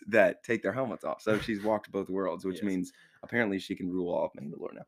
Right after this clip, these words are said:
Speaker 2: The pool of sacred tears is from Kung Fu Panda.
Speaker 1: <laughs> Was it from, was it from Kung Fu Panda or was it from Angry Birds?
Speaker 2: No, it was Kung
Speaker 1: When
Speaker 2: Fu
Speaker 1: the guy
Speaker 2: Panda.
Speaker 1: peed in the, <laughs> in the lake, and they
Speaker 2: Okay.
Speaker 1: were swimming in the pee.
Speaker 2: And drinking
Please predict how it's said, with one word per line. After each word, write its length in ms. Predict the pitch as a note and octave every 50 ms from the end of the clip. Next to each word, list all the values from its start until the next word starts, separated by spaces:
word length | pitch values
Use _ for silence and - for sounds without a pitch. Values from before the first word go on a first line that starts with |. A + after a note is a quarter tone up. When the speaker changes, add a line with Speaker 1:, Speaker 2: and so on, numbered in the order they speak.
| _ _ -
Speaker 2:
The 160 | C3 A#2+ B2+
pool 300 | A#2+ - - B2 A#2+ A#2
of 60 | A2 -
sacred 340 | - A2+ G#2+ - G2+ G2
tears 280 | - A2 G2 F#2+ G2+ F#2+
is 100 | F#2+ -
from 220 | - F#2+ F#2+ F#2+
Kung 220 | F#2 - C3 C#3+ C3+
Fu 200 | - C#3 C3 A#2+
Panda. 600 | - - C#3+ - - - G#2 - - - D3+ - F3 D#3 A#2 G#2 - - D#3 D#3+ D3+
Speaker 1:
<laughs> 60 | G3+ -
Was 260 | B2+ C3+ D3+ F3+ F#3+
it 140 | F#3+ G3 -
from, 300 | F#3 F3 E3+ C#3+ - - - - - - - _ _ _ _ -
was 160 | - D3 D#3+
it 120 | G3+ A3 -
from 200 | - G3 F#3 D#3
Kung 240 | - E3+ D#3 D#3
Fu 140 | D3+ - D3
Panda 360 | C3+ - B2 B2 A2+ B2 C3 C3+
or 220 | B2 G#2+ A2+ G#2+
was 160 | A2 B2 A#2
it 100 | A#2+ G#2 -
from 180 | C3 A#2 G2 -
Angry 280 | G2 G#2 G2 F#2+ F2+
Birds? 360 | F2 - - - - F2+ G#2+ A#2+
Speaker 2:
No, 160 | G#2+ F#2 F2+
it 60 | F#2
was 140 | G2 G2 -
Kung 120 | - G2+ A2
Speaker 1:
When 80 | B2
Speaker 2:
Fu 40 | A#2+
Speaker 1:
the 80 | A#2+ G#2+
guy 220 | G2+ G2+ G#2 A2
Speaker 2:
Panda. 120 | G#2+ -
Speaker 1:
peed 220 | - A2 A2 A2+ A#2
in 120 | A#2 A2+
the, 200 | G#2+ G#2 G#2+ A2+ -
<laughs> 60 | - C3
in 120 | B2 A2+
the 80 | B2 G#2+
lake, 500 | G2+ G2+ - A2+ C3 C3 C#3 - - - - - - -
and 160 | A3+ E3+ D#3+ D#3+
they 200 | - D#3 C3 -
Speaker 2:
Okay. 80 | -
Speaker 1:
were 100 | D#3+ D3+
swimming 640 | C#3 - - - B2+ C3+ C#3 C3 C3+ D3+ D#3 C#3+ C#3
in 100 | C#3 C#3+
the 100 | C#3 C3+
pee. 460 | - _ - G#3+ A3+ C4+ C4+ D4 C4+ - - - - -
Speaker 2:
And 120 | - D3+ - D#3+ -
drinking 340 | - G3 D#3+ C3 C#3+ E3+ E3+